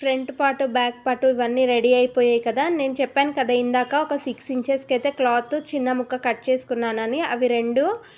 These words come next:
ఆ, సపరేట్ చేసుకొని ఇలా స్టిచ్ అయితే వేసుకొని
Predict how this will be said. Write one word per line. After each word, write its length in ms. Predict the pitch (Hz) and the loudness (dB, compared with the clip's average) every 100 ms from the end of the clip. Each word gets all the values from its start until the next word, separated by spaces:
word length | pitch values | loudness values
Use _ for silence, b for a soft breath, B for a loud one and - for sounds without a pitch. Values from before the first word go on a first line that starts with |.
| B B | B B
ఆ, 60 | 254 262 269 269 269 277 262 | -2 0 0 0 0 -2 0
సపరేట్ 480 | 269 - 269 269 269 | -2 2 2 2 2
చేసుకొని 420 | 254 254 262 302 - | 0 0 -6 -6 -4
ఇలా 180 | 254 262 | -2 -2
స్టిచ్ 360 | 254 262 233 277 | -4 -10 -6 -2
అయితే 240 | 262 269 | 2 4
వేసుకొని 540 | 254 240 - 247 285 | 4 2 -2 -6 -4